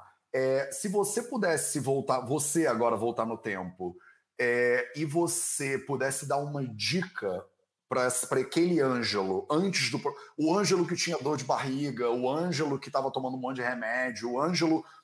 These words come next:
antes desse processo todo, que de repente se ele falasse, "Vai fazer aula de yoga", ele ia falar, "Que mano é aula de yoga, velho? Que negócio de Ayurveda e tal." Que que você,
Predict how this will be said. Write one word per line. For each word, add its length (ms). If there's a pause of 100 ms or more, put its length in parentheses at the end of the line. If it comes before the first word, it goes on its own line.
(220)
antes 540
desse 240
processo 480
todo, 260
que 80
de 80
repente 320
se 80
ele 60
falasse, 380 (240)
"Vai 100
fazer 200
aula 140
de 180
yoga", 280
ele 100
ia 40
falar, 220
"Que 240
mano 160
é 20
aula 180
de 120
yoga, 580
velho? 180
Que 80
negócio 220
de 80
Ayurveda 760
e 80
tal." 320 (240)
Que 120
que 120
você, 560